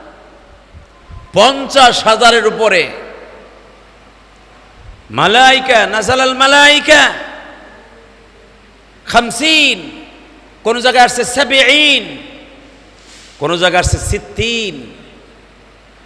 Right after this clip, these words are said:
আল্লাহ রাব্বুল আলামিন তার রসুলের মুখের দ্বারা বর্ণনা করে বলেন, "রসুল, আপনার উম্মত জানে না কত ফেরেশতা আমি জুমার দিন এক একটা মসজিদের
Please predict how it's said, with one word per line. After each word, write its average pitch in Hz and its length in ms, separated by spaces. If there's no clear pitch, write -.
আল্লাহ 147 300
রাব্বুল 156 280
আলামিন 147 480
তার 139 160
রসুলের 175 400
মুখের 160 300
দ্বারা 147 180
বর্ণনা 151 380
করে 170 200
বলেন, 147 280
"রসুল, 165 480
আপনার 156 240
উম্মত 165 340
জানে 143 280
না 175 460
কত 175 340
ফেরেশতা 180 440
আমি 170 160
জুমার 170 400
দিন 175 140
এক 165 160
একটা 165 240
মসজিদের 147 840